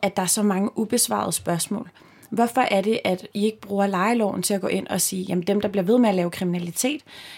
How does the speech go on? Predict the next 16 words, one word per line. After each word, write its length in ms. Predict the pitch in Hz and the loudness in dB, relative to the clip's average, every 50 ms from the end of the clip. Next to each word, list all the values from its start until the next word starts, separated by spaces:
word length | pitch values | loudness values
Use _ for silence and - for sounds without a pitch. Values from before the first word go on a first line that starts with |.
| - - - | -10 -4 -4
at 160 | 196 202 - | -4 -2 0
de 100 | 214 214 | 2 2
ikke 180 | 208 208 208 196 | 2 2 2 2
må 80 | 185 | 0
bo 240 | 180 - 247 262 262 | 0 0 0 0 0
her? 80 | 226 226 | 0 0
Hvorfor 240 | 196 214 208 - 233 | 2 2 2 2 2
er 40 | 208 | 2
det 120 | 214 220 - _ _ - - | 2 0 -2 _ _ -14 -8
tilfældigt 560 | - - 202 170 - - 240 226 254 226 220 - | -4 -4 -4 -2 -2 0 0 0 0 -2 -2 0
en 160 | - 202 196 | 2 2 4
masse 280 | 196 196 202 196 - 233 | 4 4 2 2 0 -2
boliger, 340 | - 214 202 208 214 233 214 | -4 -4 -4 -4 -2 -2 -2
der 60 | 208 | -4
skrives 360 | 185 - - 208 196 - - | -4 -4 -6 -6 -6 -4 -4
ned? 80 | 208 | -6